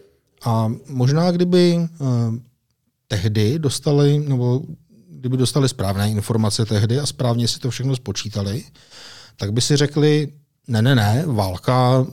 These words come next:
opravdu nemá smysl, protože ti Ukrajinci se strašně naštvou a budou se strašně odhodlaně bránit,“ což se vlastně děje. Co, to,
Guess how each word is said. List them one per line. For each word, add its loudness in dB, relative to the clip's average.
opravdu 2
nemá 4
smysl, 0
protože 0
ti -2
Ukrajinci 0
se -8
strašně -2
naštvou 0
a -8
budou -4
se -4
strašně -4
odhodlaně 0
bránit,“ 2
což -6
se -4
vlastně -4
děje. 0
Co, -20
to, -12